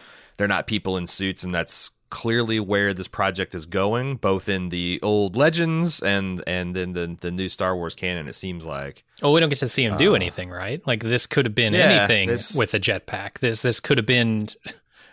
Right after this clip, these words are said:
Speaker 2: I don't know, a stormtrooper, a
Speaker 1: Could've
Speaker 2: just
Speaker 1: been, it
Speaker 2: regular
Speaker 1: could've been a
Speaker 2: ass
Speaker 1: gonk,
Speaker 2: stormtrooper.
Speaker 1: gonk power generator droid. <laughs> Yeah.
Speaker 2: Yeah.
Speaker 1: With a jetpack on it. Yeah.
Speaker 2: Yeah, they, they did nothing. The, you, you wouldn't even need a droid to do this. You could just, you know,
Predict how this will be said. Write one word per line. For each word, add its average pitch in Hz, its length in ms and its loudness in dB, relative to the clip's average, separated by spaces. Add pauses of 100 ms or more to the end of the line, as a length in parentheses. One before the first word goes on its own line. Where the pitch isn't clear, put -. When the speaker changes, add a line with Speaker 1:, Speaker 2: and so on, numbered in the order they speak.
(300)
Speaker 2:
I 131 320 -2
don't 165 120 4
know, 127 160 6
a 131 80 4
stormtrooper, 143 720 4
a 101 40 2
Speaker 1:
Could've 120 80 2
Speaker 2:
just 143 140 6
Speaker 1:
been, 156 80 6
it 147 40 6
Speaker 2:
regular 190 260 6
Speaker 1:
could've 160 120 4
been 165 80 6
a 175 40 6
Speaker 2:
ass 180 180 2
Speaker 1:
gonk, 156 260 6
Speaker 2:
stormtrooper. 107 480 -2
Speaker 1:
gonk 147 380 4
power 175 320 6
generator 110 520 4
droid. 98 520 4
<laughs> - 0 -
Yeah. 127 140 6
Speaker 2:
Yeah. 156 580 4
Speaker 1:
With 170 160 6
a 165 40 4
jetpack 127 560 2
on 90 200 2
it. 87 80 2
Yeah. 98 120 4
Speaker 2:
Yeah, 170 200 4
they, 156 160 4
they 156 180 4
did 175 260 2
nothing. 113 560 0
The, 117 500 0
you, 151 200 4
you 165 180 4
wouldn't 214 160 6
even 160 240 4
need 143 280 6
a 123 100 8
droid 120 440 4
to 113 60 0
do 135 220 2
this. 98 240 0
You 107 60 -2
could 107 100 -2
just, - 260 0 (640)
you 123 520 -6
know, 92 160 -4